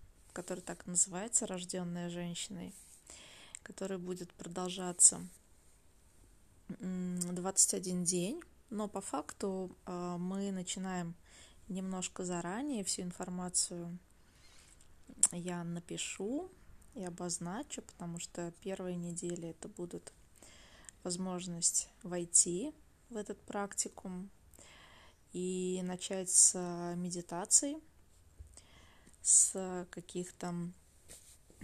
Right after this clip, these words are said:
м, разъяснений,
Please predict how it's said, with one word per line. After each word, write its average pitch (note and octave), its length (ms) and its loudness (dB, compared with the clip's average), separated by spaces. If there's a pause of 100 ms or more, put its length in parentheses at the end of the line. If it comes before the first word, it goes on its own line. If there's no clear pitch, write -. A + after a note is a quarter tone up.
(140)
м, F3+ 800 -2 (1200)
разъяснений, F#3 880 4